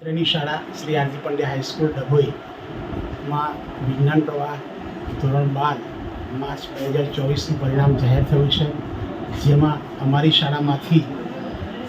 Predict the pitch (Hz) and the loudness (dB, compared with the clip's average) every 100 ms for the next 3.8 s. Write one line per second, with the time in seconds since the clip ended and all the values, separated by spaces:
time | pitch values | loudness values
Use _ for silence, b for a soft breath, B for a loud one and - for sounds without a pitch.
0 | - - - - - - - - - - | -10 -10 -10 -8 -8 -6 -4 -4 -4 -6
1 | - - - - 139 123 170 170 165 139 | -6 -4 -4 0 0 2 2 4 4 8
2 | 156 151 156 151 135 147 151 160 151 156 | 6 6 4 2 2 0 2 2 2 2
3 | 151 156 - - - 143 147 | 0 -4 -4 -12 -6 0 0